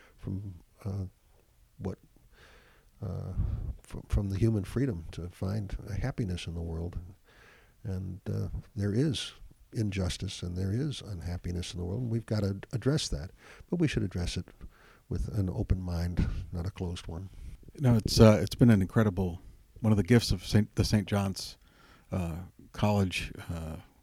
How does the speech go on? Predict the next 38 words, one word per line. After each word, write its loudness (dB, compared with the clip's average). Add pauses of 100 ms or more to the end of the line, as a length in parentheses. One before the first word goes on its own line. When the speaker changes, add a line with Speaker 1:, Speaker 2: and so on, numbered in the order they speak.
(320)
Speaker 2:
curriculum 6
and -6
the -10
tutors 6
and -2
the -4
students 0
is -2
that 0 (760)
on 10
our 12
website, 6
The 6
Imagined 6
Conservative, 6
we've 4
had 6
an 2
opportunity 0
to -4
publish, 2 (420)
uh, 0
many 6
essays 4
by 0
you 8 (320)
and -2
Eva -2
Brand 6
and -4
Peter -2
Kalkavage, 6 (360)
um, -2
and 2
alumni 10
of 4
the 0
college, 2